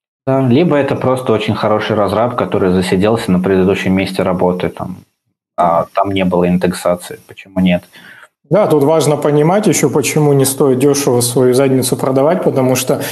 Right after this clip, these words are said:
Speaker 2: когда ты меняешь работу, то, как правило, ты все равно апнешься на какую-то N-сумму, а внутри компании эта N-сумма будет расти значительно медленнее.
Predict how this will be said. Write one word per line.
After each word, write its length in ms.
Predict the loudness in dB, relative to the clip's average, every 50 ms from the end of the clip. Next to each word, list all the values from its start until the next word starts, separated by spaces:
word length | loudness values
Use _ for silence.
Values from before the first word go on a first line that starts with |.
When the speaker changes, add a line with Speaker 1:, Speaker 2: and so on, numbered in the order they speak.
| -10 -12 -4
Speaker 2:
когда 380 | -2 -2 0 2 2 2 2 0
ты 500 | 0 0 2 4 4 4 6 4 4 4
меняешь 480 | 4 4 4 2 2 2 0 0 0 -2
работу, 440 | 0 2 2 2 2 2 2 0
то, 120 | 0 0 0
как 200 | 0 0 0 2
правило, 280 | 2 2 4 2 2 2
ты 120 | 0 0
все 160 | 0 0 0
равно 340 | 0 0 2 2 2 2 2
апнешься 640 | 2 0 0 0 0 0 -2 -2 -4 -4 -2 0 0
на 160 | 0 0 -2 -2
какую-то 500 | -4 -6 0 2 2 2 2 2 0 0
N-сумму, 680 | 2 2 0 0 0 0 0 0 2 2 0 -2 -2 -4
а 60 | -2 0
внутри 340 | 0 0 0 2 0 0
компании 540 | 2 2 0 0 0 0 0 2 2 2 4
эта 240 | 2 2 2 2 2
N-сумма 560 | 2 2 2 0 0 0 2 2 2 2 2
будет 340 | 2 2 2 2 2 0 0
расти 460 | -2 -2 -2 -2 -2 0 0 0 0 -2 -8 -12 -12 -10
значительно 540 | -4 -2 -2 0 0 0 0 2 2 2 4 4
медленнее. 600 | 4 2 2 2 2 2 2 2 2 2 0 -2